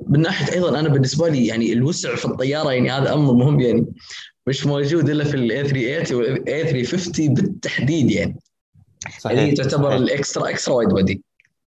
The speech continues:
Speaker 2: يب. <laughs> إكس دبليو بي، يب.
Speaker 1: إكس دبليو.
Speaker 2: آه، خلينا ن-، ندي المتابعين وعد، بس مش وعد، فاهمني؟ إن شاء الله في نوفمبر هيكون في دبي إير شو، وإن شاء الله نحاول ن-،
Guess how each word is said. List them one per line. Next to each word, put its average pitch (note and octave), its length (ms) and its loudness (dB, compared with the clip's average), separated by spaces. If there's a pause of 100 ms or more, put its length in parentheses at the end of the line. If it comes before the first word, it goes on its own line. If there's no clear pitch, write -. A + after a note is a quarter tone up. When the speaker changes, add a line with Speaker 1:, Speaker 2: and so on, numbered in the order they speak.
(440)
Speaker 2:
يب. A2+ 220 0 (440)
<laughs> - 400 -8
إكس - 240 -2
دبليو G#2+ 280 2
بي، G2 200 -2
يب. G2 160 0 (140)
Speaker 1:
إكس G#2 280 -4
دبليو. G2+ 200 4
Speaker 2:
آه، A#2 540 6 (600)
خلينا D#3 520 0
ن-، A#2 1000 0
ندي A#2 360 2
المتابعين A2 800 0
وعد، C#3 480 4
بس A2+ 200 0
مش G#2+ 200 -8
وعد، G2 240 0 (260)
فاهمني؟ A2+ 400 -6 (320)
إن A2 80 -4
شاء C#3+ 260 4
الله G#2+ 220 2
في G2 120 -8
نوفمبر B2 800 0 (140)
هيكون G#2 480 -2
في G2+ 180 -8
دبي F#2+ 300 0
إير G#2+ 300 2
شو، G#2+ 160 -6
وإن G#2 280 -2
شاء B2 180 4
الله A#2+ 200 0
نحاول A2+ 520 -2
ن-، - 40 -4